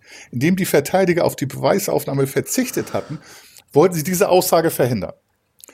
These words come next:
Sie waren der Ansicht, dass die Frauen bewusst das Gerücht,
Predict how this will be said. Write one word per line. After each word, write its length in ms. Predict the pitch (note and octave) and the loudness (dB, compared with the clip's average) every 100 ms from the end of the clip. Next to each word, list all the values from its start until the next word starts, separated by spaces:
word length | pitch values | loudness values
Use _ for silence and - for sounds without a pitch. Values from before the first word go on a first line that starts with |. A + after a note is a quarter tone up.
| - - | -20 -8
Sie 160 | - | 0
waren 160 | E3 G3 | 2 4
der 140 | F3+ | 2
Ansicht, 440 | E3 G3 G#3 - D#3+ | 0 -4 -4 -6 -6
dass 160 | D3+ | -6
die 80 | D#3 | -6
Frauen 380 | C3+ E3 F3 D3 | -6 -2 -2 -2
bewusst 500 | C#3+ G#3 A#3+ - - - - - - | -4 -2 -2 -4 -8 -20 -20 -14 -2
das 220 | C3+ - | -2 0
Gerücht, 380 | C#3 D#3+ C#3 | -4 -4 -6